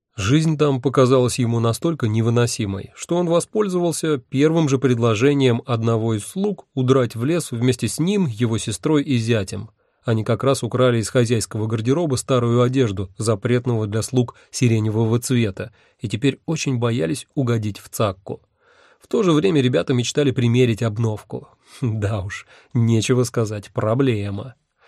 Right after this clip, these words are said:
Са Узданапа надеялся, что, оказавшись в лесу, найдет дорогу на побережье, но пока еще не успел начать поиски.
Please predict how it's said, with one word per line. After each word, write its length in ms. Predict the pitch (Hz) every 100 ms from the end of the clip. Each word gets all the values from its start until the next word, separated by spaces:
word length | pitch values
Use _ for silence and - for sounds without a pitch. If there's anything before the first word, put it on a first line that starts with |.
| _ _ _
Са 380 | - - 117 110 -
Узданапа 680 | 123 104 107 104 101 165 160
надеялся, 720 | 113 110 120 160 151 123 123
что, 340 | - 127 131
оказавшись 640 | 135 - 117 120 101 127 -
в 40 |
лесу, 420 | 135 156 - 202 - _ -
найдет 460 | 123 117 117 143
дорогу 380 | 117 117 131 117
на 120 | 107
побережье, 760 | 104 120 117 120 113 98 98 - _ _ _
но 160 | - 180
пока 240 | 220 208
еще 220 | 233 165 160
не 140 | 143
успел 340 | 127 - 127
начать 400 | 120 107 - 107
поиски. 560 | - 117 98 92 - -